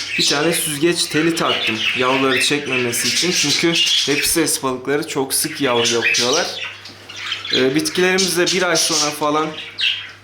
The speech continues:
büyümeye başlayınca, yeni, e, dallar çıkarınca akvaryumumuz gerçekten güzel olacaktır. Şöyle yukarıda da bir sürü su mercimeği var.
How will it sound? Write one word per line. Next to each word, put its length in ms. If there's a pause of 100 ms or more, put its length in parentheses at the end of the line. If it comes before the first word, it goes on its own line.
(100)
büyümeye 500
başlayınca, 720 (100)
yeni, 360 (180)
e, 320
dallar 420
çıkarınca 640 (400)
akvaryumumuz 720
gerçekten 680
güzel 240
olacaktır. 720 (500)
Şöyle 440
yukarıda 480
da 180
bir 180
sürü 480 (300)
su 100
mercimeği 760
var. 180